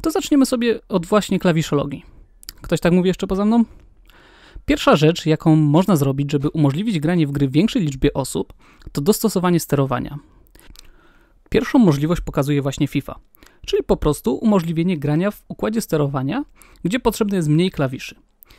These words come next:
Ale równie istotna będzie sama możliwość przypisania klawiszy do wygodnego dla nas układu.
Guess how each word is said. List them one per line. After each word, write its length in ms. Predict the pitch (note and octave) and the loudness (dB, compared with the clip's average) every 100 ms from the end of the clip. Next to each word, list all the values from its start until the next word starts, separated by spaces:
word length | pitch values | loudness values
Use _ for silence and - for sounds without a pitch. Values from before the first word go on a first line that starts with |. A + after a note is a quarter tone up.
| - | -10
Ale 180 | - C#3 | -2 2
równie 220 | D#3 C4+ | 2 2
istotna 440 | C4+ - C3 C3 D#3+ | 0 -2 -4 -2 -2
będzie 220 | C#3 C#3 | -2 -2
sama 260 | - A3 D#3 | 0 2 2
możliwość 380 | C3 C3+ C3 | 0 -2 -6
przypisania 480 | - D3 C#3 C#3+ C#3 | -6 -10 -8 -6 -6
klawiszy 460 | - C#3 C3+ - A3+ | -4 -6 -6 -6 -6
do 140 | C4+ | -4
wygodnego 460 | B3 G3+ E3 D3 D#3 | -4 -2 0 0 0
dla 120 | C#3 | 0
nas 160 | C#3 D3 | -2 -4
układu. 440 | - C3 - - | -6 -6 -8 -16